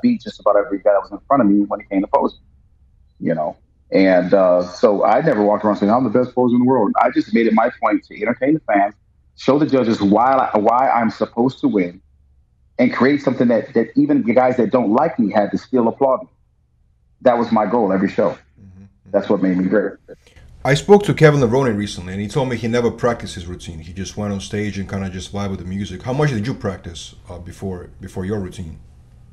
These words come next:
Speaker 1: I practiced for months, years. Uh, before a show, I would start creating my routine about nine weeks out.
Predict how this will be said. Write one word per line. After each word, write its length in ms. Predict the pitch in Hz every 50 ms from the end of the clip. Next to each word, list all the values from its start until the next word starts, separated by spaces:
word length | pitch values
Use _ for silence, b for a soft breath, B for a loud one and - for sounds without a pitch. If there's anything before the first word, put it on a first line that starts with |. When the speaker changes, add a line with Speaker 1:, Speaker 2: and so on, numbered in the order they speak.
| - - -
Speaker 1:
I 40 | -
practiced 380 | - 110 98 - - 87 -
for 360 | - - 87 82 76 73 - - _ _ _ _ _ _ _ _
months, 540 | - 101 120 120 104 82 76 - - - - 82
years. 540 | 85 101 123 131 123 110 95 85 85 - - 104
Uh, 180 | 104 101 98
before 420 | 90 110 104 - - 156 175 180 156
a 40 |
show, 460 | - - - 110 120 123 131 131 - - _ _ _ _ _ _ _ _
I 120 | - 107 139
would 140 | 156 139 -
start 220 | - - 92 -
creating 280 | - 117 110 110 107 107
my 80 | 104
routine 540 | 101 98 95 90 - 135 139 147 139 104 98
about 220 | 87 92 90 90
nine 240 | 92 101 104 104 104
weeks 160 | 101 - -
out. 240 | 123 117 - - -